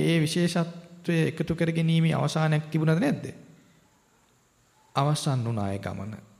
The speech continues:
ඒතර ජීවිතේ පරිපූර්ණ දියුණුවක් ඇති වෙලා. දැන් ඒ කළ යුතු දේ කරලා ඉවරයි කියලා දැනගත්තා. අන්න ඒක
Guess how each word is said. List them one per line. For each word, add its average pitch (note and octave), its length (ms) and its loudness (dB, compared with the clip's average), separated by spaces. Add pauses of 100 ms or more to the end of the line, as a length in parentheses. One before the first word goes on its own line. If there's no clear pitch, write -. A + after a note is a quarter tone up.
(500)
ඒතර C3+ 200 -2
ජීවිතේ B2+ 560 -4
පරිපූර්ණ A#2+ 680 -4
දියුණුවක් A2+ 440 -6
ඇති - 280 -12
වෙලා. G2 240 -8 (680)
දැන් C3+ 220 0 (580)
ඒ B2+ 440 -4 (340)
කළ C3 240 0
යුතු C3 260 0
දේ C3 140 2
කරලා D#3+ 360 0 (460)
ඉවරයි D#3 540 2
කියලා A#2+ 320 -6
දැනගත්තා. A2+ 640 -8 (1400)
අන්න E3+ 260 4
ඒක F#3+ 180 4